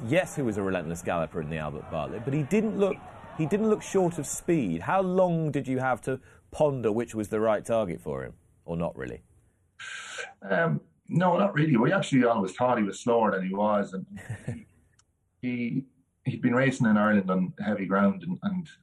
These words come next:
Speaker 2: slow ground, and I think slow ground slows him down,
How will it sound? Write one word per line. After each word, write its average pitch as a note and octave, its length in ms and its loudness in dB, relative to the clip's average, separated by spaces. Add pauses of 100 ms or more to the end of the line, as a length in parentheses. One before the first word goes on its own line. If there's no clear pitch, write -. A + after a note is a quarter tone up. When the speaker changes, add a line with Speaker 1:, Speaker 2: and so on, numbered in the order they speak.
(100)
Speaker 2:
slow G#2 320 2
ground, G2 340 2
and F2 80 -8 (420)
I - 80 0
think C3 160 2
slow C3+ 260 4
ground A#2+ 300 2 (100)
slows A2 320 -2
him G2+ 100 0
down, G#2+ 220 0